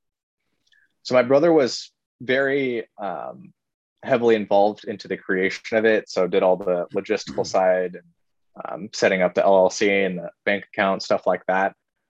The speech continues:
Speaker 1: Um, so he's in Littleton, Colorado right now. He had
Speaker 2: Okay.
Speaker 1: moved a couple months ago, just got married, and, um, has a dog and hike all the time. And so he hasn't been involved as much. Um,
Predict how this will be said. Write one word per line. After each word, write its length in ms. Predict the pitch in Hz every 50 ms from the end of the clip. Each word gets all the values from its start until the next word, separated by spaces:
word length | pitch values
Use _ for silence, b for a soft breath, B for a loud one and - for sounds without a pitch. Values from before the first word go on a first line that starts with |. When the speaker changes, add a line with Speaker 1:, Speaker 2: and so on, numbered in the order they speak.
| _ _ _
Speaker 1:
Um, 460 | 90 92 90 82 78 69 - - - _ _ _ _ _
so 220 | - - 123 120 113
he's 300 | 117 - 143 151 147 -
in 140 | 120 117 113
Littleton, 420 | 113 110 98 101 - - 95 95
Colorado 400 | _ - 98 95 92 92 92 90
right 200 | 90 90 85 -
now. 380 | - 90 90 87 82 - - _ _ _ _ _ _ - 101
He 60 | 110 107
had 80 | 95
Speaker 2:
Okay. 40 | 98
Speaker 1:
moved 240 | 98 95 92 90 -
a 40 | _
couple 240 | - 104 98 98 92
months 260 | 92 95 98 - -
ago, 280 | - - 98 95 92 92
just 160 | 90 - -
got 160 | 98 85 80
married, 420 | 92 90 92 92 90 90 92 87
and, 160 | 85 78 82 _ b b b b b b b _ _ - -
um, 340 | - 55 57 58 - - _ _ _ _ _ _ _ _
has 180 | - - 95 -
a 80 | 87 82 _
dog 400 | - 95 95 95 95 92 95 90
and 160 | 92 82 82 85
hike 320 | - - - 101 98 -
all 80 | 101 98
the 100 | - 98
time. 320 | - - 92 92 90 90
And 100 | 92 87
so 300 | - - 98 92 92 90 _ b b b b b b b
he 80 | _ 139
hasn't 220 | 151 143 135 139
been 100 | 127 123
involved 380 | 120 110 101 104 101 107 110 110
as 140 | 107 - _
much. 480 | 117 113 117 113 - - - - - _ _ _ _ _ _
Um, 540 | 87 87 87 80 78 67 64 64 64 -